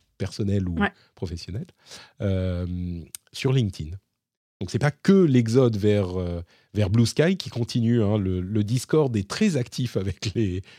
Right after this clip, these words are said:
Speaker 1: les demandes de code d'accès, de code d'invitation. Ça va finir par, euh, par, euh, se calmer, j'imagine, à un moment. Mais, euh, oui, je disais,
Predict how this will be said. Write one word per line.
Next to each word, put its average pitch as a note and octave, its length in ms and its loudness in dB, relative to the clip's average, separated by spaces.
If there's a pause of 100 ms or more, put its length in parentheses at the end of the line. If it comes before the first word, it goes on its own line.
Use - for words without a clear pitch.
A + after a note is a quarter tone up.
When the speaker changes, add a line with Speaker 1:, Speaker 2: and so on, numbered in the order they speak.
(320)
Speaker 1:
les G2 360 2
demandes A#2 500 2
de F#2+ 240 0
code A2+ 280 0
d'accès, A2 340 2
de G#2 80 0
code G#2+ 200 -2
d'invitation. G2 560 -4
Ça - 140 -10
va - 80 -8
finir F2+ 300 -8
par, E2 280 -10
euh, G2 60 -10 (140)
par, E2+ 300 -8
euh, F2+ 40 -8 (600)
se - 140 0
calmer, G2+ 380 2
j'imagine, F2+ 440 -4
à F2 40 -6
un F2 40 -6
moment. G2+ 320 -8 (580)
Mais, F#2+ 420 2
euh, F2+ 480 -2 (640)
oui, C#3+ 160 6
je B2+ 120 6
disais, D3+ 380 6